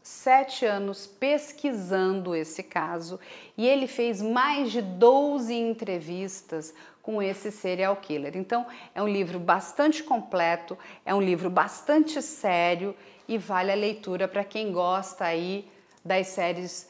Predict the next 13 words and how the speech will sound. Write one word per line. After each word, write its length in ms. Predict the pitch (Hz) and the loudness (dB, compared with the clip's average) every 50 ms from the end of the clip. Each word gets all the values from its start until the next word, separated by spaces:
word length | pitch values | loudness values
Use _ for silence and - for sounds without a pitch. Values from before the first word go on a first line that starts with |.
| - - - _ _ _ | -20 -20 -20 _ _ _
né, 220 | - - 160 175 | -6 -2 0 0
e 40 | 180 | 2
da, 200 | 180 180 165 175 - - - | 2 2 0 0 -2 -8 -10
e, 460 | - 185 180 170 165 165 156 156 - - - _ _ - | -8 -6 -6 -4 -4 -6 -6 -8 -10 -18 -20 _ _ -4
e 140 | 320 349 | -4 -4
da 140 | 359 330 - | 0 0 2
literatura 720 | 285 285 262 262 - 247 226 214 208 214 - 214 196 202 | 2 2 0 0 0 2 2 2 0 0 -2 -2 0 0
de 180 | 190 185 202 202 | -2 -4 -6 -8
true 300 | 196 - - - 208 185 | -8 -12 -8 -6 -6 -6
crime, 480 | - - 196 185 175 175 175 185 185 | -6 -4 0 0 2 2 2 0 -2
de 160 | 175 165 180 165 | -4 -6 -8 -8
crimes 380 | - 170 175 170 175 170 160 | -6 -4 -2 -2 -2 -2 -6
reais. 680 | - - 180 175 151 143 - - - - - - - | -8 -8 -4 -4 -2 -2 -4 -6 -10 -14 -14 -14 -14